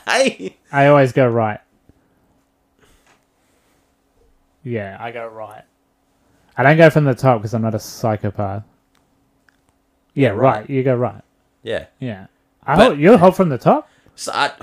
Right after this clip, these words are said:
Speaker 2: Interesting.
Speaker 1: I, I barely have hard shell tacos.
Speaker 2: I fucking, yeah, I
Speaker 1: I'm
Speaker 2: don't
Speaker 1: a,
Speaker 2: like
Speaker 1: I,
Speaker 2: hard shell
Speaker 1: I'm, I'm a
Speaker 2: tacos.
Speaker 1: tortilla guy
Speaker 2: Yeah.
Speaker 1: through and through. So
Speaker 2: Yeah, and I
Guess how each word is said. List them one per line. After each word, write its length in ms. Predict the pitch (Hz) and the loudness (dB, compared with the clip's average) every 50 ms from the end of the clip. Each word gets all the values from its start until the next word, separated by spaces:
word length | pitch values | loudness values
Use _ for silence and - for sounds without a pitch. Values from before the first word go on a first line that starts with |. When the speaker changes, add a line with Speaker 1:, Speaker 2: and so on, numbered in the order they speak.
| - - - - _ _ _ | -20 -20 -20 -20 _ _ _
Speaker 2:
Interesting. 540 | 147 190 254 - - 175 - 147 - 127 117 | 0 0 2 4 4 4 2 2 0 0 2
Speaker 1:
I, 40 | 143 | 4
I 120 | 160 160 | 4 4
barely 380 | 131 107 139 135 139 135 127 113 | 4 2 0 0 0 0 -2 -2
have 320 | 101 117 113 107 98 90 | -2 -2 -2 -2 -2 -4
hard 240 | - 101 95 98 95 | -4 -4 -4 -4 -4
shell 180 | - 107 92 90 | -4 -6 -6 -6
tacos. 580 | - 98 87 87 85 - 85 80 76 78 - - | -4 -4 -4 -4 -4 -6 -10 -12 -12 -14 -6 -4
Speaker 2:
I 80 | 131 123 | -2 -2
fucking, 400 | - - 139 127 - 123 120 120 | -2 -2 -4 -4 -4 -8 -12 -12
yeah, 140 | 120 113 101 | -12 -10 -8
I 60 | 104 110 | -6 -4
Speaker 1:
I'm 40 | 117 | -2
Speaker 2:
don't 160 | 117 117 113 | -2 -4 -4
Speaker 1:
a, 20 | |
Speaker 2:
like 180 | 113 107 110 110 | -4 -4 -4 -4
Speaker 1:
I, 40 | 101 | -4
Speaker 2:
hard 220 | 107 101 98 - | -6 -6 -6 -8
shell 140 | - 107 98 | -8 -8 -6
Speaker 1:
I'm, 260 | 98 104 101 98 98 | -6 -6 -6 -6 -6
I'm 120 | 110 113 | -6 -6
a 40 | 107 | -6
Speaker 2:
tacos. 40 | - | -6
Speaker 1:
tortilla 420 | - 107 92 - - 90 85 80 82 | -8 -10 -8 -6 -6 -6 -6 -6 -8
guy 260 | 82 82 78 73 76 | -10 -12 -12 -10 -10
Speaker 2:
Yeah. 120 | 127 107 - - _ _ | -12 -12 -14 -16 _ _
Speaker 1:
through 200 | _ 104 95 85 | _ -14 -14 -14
and 100 | 80 - | -14 -14
through. 240 | - 85 80 65 | -14 -14 -14 -14
So 180 | - - - 139 | -14 -8 -4 -4
Speaker 2:
Yeah, 140 | 131 117 104 | -2 -2 -4
and 180 | 110 113 113 | -6 -8 -8
I 180 | 123 123 117 117 | -8 -8 -8 -6